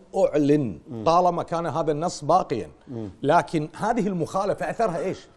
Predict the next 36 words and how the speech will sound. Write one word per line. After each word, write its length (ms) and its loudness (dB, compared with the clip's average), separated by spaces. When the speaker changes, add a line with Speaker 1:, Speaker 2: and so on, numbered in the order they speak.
Speaker 1:
أثرها 220 0
Speaker 2:
إيه. 60 0
Speaker 1:
سياسي. 460 -2
Speaker 2:
إيه. 220 -8
Speaker 1:
طيب، 240 6
هو 140 8
المجتمع 520 6
يبيك 300 4
تعلن. 280 -4
يعني 160 -2
في 140 0
هذه 120 4
الحالة 380 2
المجتمع 580 -2
أراد 260 0
الإعلان. 400 -4
Speaker 2:
مم. 180 -10
Speaker 1:
يعني 200 0
توجه 400 4
الرأي 220 2
العام 300 0
كان 220 4
يدفع 380 4
الناس 300 -2
ل-، 160 -2
نحو 180 -2
الإعلان، 360 2
ولذلك 340 2
مواقفهم 440 0
كانت 240 -2
مبررة. 480 -2
يعني 220 -2
هذا 200 6
النص 500 0
موضوع 320 2
ليش؟ 320 -2